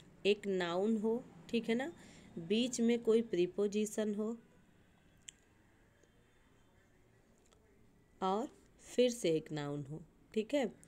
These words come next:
तो ये noun हमेशा singular होता है, इसको याद रख लीजिएगा, ठीक है। जैसे आप सभी लोग पढ़ते हैं ना, day by day, पढ़ते हैं ना, day by day,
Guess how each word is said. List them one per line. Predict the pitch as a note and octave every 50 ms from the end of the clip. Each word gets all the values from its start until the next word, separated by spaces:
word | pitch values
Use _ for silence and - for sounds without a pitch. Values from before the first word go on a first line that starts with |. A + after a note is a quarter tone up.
| - - - - - - - - - - - _ -
तो | A#3 C4 D4 - -
ये | - G3 G#3+ A3+ A3
noun | G#3+ G3+ G3 F#3 F3+ F#3+ G#3 A#3 B3 A#3
हमेशा | G#3+ G3 F#3 F#3 F3+ F#3 F3+ - A3+ A3 A3
singular | - - - E3+ E3 D#3+ E3 F3 E3+ E3 D#3
होता | C#3 C3 C#3+ - - - D3+
है, | D#3 D3 D#3 D#3
इसको | D3+ - - -
याद | D#3+ D3+ D3 C#3+ D3 D3+ C#3+ -
रख | C#3+ - - C#3+
लीजिएगा, | C#3 C#3+ D3 C#3+ C#3 C3+ C#3+ D3
ठीक | - - G#3+ G#3 -
है। | C4 E4 F#4+ - - _ _ _ - - - - - - - - - - -
जैसे | E3+ E3+ G#3 A3+ A#3 A#3 B3 A3+
आप | A3+ A3 A3
सभी | - - G#3 G3 A3+ B3 B3+ B3 G3+
लोग | G3+ G#3 G#3+ G#3+ -
पढ़ते | G#3+ G3+ G3+ - A3+
हैं | A3+ B3+
ना, | B3 A3+ F3+
day | F3+ G3+ G#3+ A3+ A#3 A#3 A3 F#3
by | G3 F#3+ F#3+ F#3+ F#3+ F#3 D#3+
day, | D#3 D#3 D3+ C#3+ C3+ - - - - - - - - - - - - - - -
पढ़ते | G3 F#3+ F#3+ - - G#3+
हैं | A3 A3 A3
ना, | A3 A#3 D#4+ G4+ - - - - - - - - - - - - - -
day | G#3 F#3+ F3+ G#3 A3 A3+ G#3
by | G#3+ G3+ G3 G3 G3 F#3+
day, | F3+ F3+ F3+